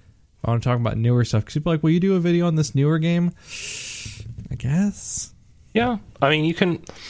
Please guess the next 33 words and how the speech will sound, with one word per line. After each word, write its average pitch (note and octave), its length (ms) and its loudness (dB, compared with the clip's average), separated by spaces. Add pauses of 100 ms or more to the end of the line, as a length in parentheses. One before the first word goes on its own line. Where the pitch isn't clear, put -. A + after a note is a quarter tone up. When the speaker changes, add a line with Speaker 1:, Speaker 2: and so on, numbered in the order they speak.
(800)
Speaker 2:
you D3 120 2
can F#3 100 2
do E3+ 120 4
it. D3 120 2
The, C#3 260 2
the C3 120 2
big F3 280 2
thing D#3 300 2
with A#2 160 2
YouTube, A2 560 2 (400)
um, F2+ 380 2
that G2 140 2
I'd G2+ 140 4
be G2 120 0
careful G2 400 0
of F#2 120 0
because F#2 280 0
I F#2 120 2
fell F#2 360 0
into F#2+ 220 0
that F#2 220 0
trap F#2+ 420 0 (240)
Speaker 1:
Mm-hmm. C3 80 0
Speaker 2:
and E2+ 420 0
regretted E2+ 400 2
it, E2 180 -2 (500)
was G2 120 0
just F#2+ 160 0
making G2+ 320 0
sure F#2+ 480 2
that F2 600 0 (440)
you F#2+ 320 0
are, F#2+ 680 0